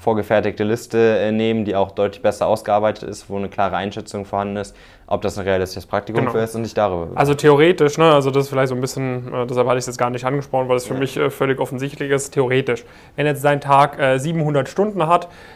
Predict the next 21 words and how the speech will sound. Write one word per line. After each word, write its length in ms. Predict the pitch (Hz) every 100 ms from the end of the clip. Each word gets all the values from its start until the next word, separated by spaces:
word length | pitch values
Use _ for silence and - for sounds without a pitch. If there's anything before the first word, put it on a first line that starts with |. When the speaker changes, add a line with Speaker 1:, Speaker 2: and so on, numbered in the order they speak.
| -
Speaker 2:
dann 120 | 147
könntest 300 | 185 190 175
du 60 | 165
natürlich 380 | 147 151 139
hingehen, 380 | - 175 151 135
wirklich 280 | 139 135 123 - - -
jeden 440 | 147 180 185 170
einzelnen 840 | 151 170 170 160 160 151 147 147
Internetartikel, 1120 | 185 180 170 170 165 151 - 190 165 165 165 170
äh, 300 | 156 156 156
im 140 | 156
deutsch- 280 | 151 160 156
und 60 | 165
englischsprachigen 640 | 165 165 - 147 139 139
Raum 240 | 143 185
durchforsten, 720 | 214 202 - 170 180 - 180 165 - - -
jeden 340 | 160 180 175
einzelnen 600 | 160 156 156 - 151 143
Forenbeitrag 920 | 135 175 185 175 160 160 160 - 151 156
komplett 500 | 175 131 151 156 147
durchforsten, 800 | 135 - 170 196 226 - 220